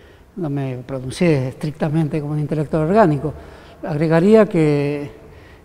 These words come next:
más me gusta la, la idea de una tradición libertaria para el oficio del intelectual, que es un oficio de preguntarse a sí mismo, de cuestionarse a sí mismo,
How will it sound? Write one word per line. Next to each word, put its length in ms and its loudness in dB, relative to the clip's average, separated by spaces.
más 500 -2
me 180 4
gusta 400 2
la, 400 0
la 160 -4
idea 320 0
de 100 0
una 140 -4
tradición 400 -2
libertaria 680 2
para 180 -6
el 80 -4
oficio 340 -6
del 100 -6
intelectual, 580 -6
que 100 0
es 100 -4
un 80 2
oficio 360 0
de 60 0
preguntarse 520 -2
a 20 0
sí 140 -2
mismo, 400 4
de 80 -2
cuestionarse 460 -4
a 40 -6
sí 140 -4
mismo, 480 2